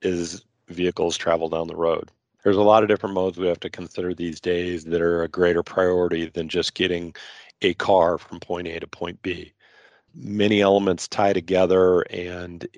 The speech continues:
at times it's a challenge of looking at just one intersection, one driveway point that's causing a lot of friction or conflict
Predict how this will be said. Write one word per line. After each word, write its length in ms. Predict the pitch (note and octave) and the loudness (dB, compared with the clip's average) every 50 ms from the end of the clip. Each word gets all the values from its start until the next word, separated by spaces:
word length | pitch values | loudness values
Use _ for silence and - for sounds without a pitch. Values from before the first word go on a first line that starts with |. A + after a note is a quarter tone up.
| _ - | _ -10
at 180 | A2+ G#2 - - | -10 -10 -10 -8
times 560 | - - G2+ G2 G2 G2 F#2+ F#2 F#2 F2 - | -4 -2 0 2 2 0 -2 -4 -6 -8 -10
it's 300 | - - G2 F#2 - - | -6 -4 -4 -4 -4 -6
a 60 | - E2+ | -6 -4
challenge 640 | - - - G#2+ G2+ G2 F#2 F#2 F2 E2+ F2+ E2 E2+ | -4 -2 0 0 2 2 2 0 0 -2 -6 -4 -2
of 300 | F2+ E2+ E2+ D#2+ D#2 _ - - - - - - | -2 -2 -2 -4 -6 _ -18 -20 -20 -18 -12 -4
looking 400 | - F#2 F#2 F2 - F#2+ F2+ F2+ | 2 2 2 2 2 0 -2 0
at 100 | F2 D#2+ | 0 0
just 240 | - F2+ F2 - - | 0 0 -2 -2 -2
one 320 | - F2 F2+ F#2+ G2 F#2+ | -6 0 2 4 4 4
intersection, 920 | G2 F#2 F2+ F#2 F2+ E2 - - F#2 F2 - - - F2+ E2+ F2 F2 E2+ | 4 2 2 0 0 -2 0 0 0 0 0 -2 -6 -6 -6 -8 -8 -6
one 260 | F2 F2+ F#2+ F#2+ F2+ F2 | -2 -2 -2 -2 -2 0
driveway 500 | F2 F2 F2 F2+ F2+ F2 F2 E2+ F2 E2+ | 2 4 4 4 4 2 2 0 -2 -2
point 380 | - - - F2+ F2 F2 - | -2 -4 -4 -4 -4 -4 -4
that's 160 | - E2 - | -8 -8 -8
causing 360 | - - F#2 F2+ E2+ D#2+ E2+ E2+ | -4 0 2 2 2 2 -2 -6
a 60 | E2 | -4
lot 220 | E2+ E2 E2+ E2+ | 0 0 2 0
of 80 | E2 - | 0 -2
friction 420 | - - F#2 F2+ - - - F2 | -2 -2 -2 -2 -2 -4 -4 -4
or 120 | E2 E2 - | -4 -4 -6
conflict 580 | - - F#2 F2 F2 - - F#2 E2+ - - | -2 0 0 0 0 -2 -2 -2 -2 -4 -8